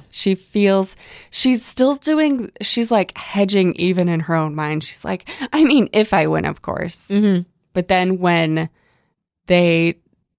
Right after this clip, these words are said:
Speaker 1: finally choose and it's Amber, she's like, "What?
Speaker 2: Yeah.
Speaker 1: I clearly w-, did the best."
Speaker 2: I know. And she just keeps repeating
Speaker 1: It's
Speaker 2: to
Speaker 1: like
Speaker 2: herself,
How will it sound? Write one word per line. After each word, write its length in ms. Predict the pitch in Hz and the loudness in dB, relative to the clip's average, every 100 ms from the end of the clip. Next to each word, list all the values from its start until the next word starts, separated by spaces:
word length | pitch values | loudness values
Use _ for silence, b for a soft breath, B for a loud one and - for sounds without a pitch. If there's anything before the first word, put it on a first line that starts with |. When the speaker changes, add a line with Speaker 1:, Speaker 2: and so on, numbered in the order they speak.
| _ | _
Speaker 1:
finally 540 | - 202 185 170 170 - | -4 2 2 2 0 -4
choose 1120 | - - - 220 180 170 160 160 160 - - - _ _ _ _ _ | -6 -4 0 4 4 4 2 -2 -4 -6 -8 -12 _ _ _ _ _
and 100 | 175 | -2
it's 160 | 165 - | -2 -2
Amber, 680 | 185 190 185 170 156 156 160 - _ _ _ _ | 0 2 2 2 2 0 -4 -10 _ _ _ _
she's 220 | - 254 | -4 -2
like, 200 | 311 - | -2 -2
"What? 720 | 196 269 - - - 113 - b b b - | 0 2 2 0 -4 -8 -10 b b b -6
Speaker 2:
Yeah. 500 | 160 160 160 156 151 | -2 2 2 0 0
Speaker 1:
I 320 | - - - - | 0 0 -2 -2
clearly 680 | 311 294 294 - 311 - 415 | 0 2 4 4 2 4 4
w-, 220 | 262 269 | 2 0
did 340 | - 262 240 | 2 2 2
the 160 | 247 269 | 2 0
best." 680 | - 269 202 247 247 - - | 2 2 2 2 -2 -8 0
Speaker 2:
I 120 | 175 | 2
know. 180 | 175 165 | 4 2
And 100 | 165 | 2
she 100 | 196 | 0
just 140 | 180 | 0
keeps 180 | - 185 | -2 -4
repeating 280 | 175 180 175 | -2 0 2
Speaker 1:
It's 60 | 175 | 2
Speaker 2:
to 60 | |
Speaker 1:
like 40 | 170 | 0
Speaker 2:
herself, 320 | 165 160 | 2 0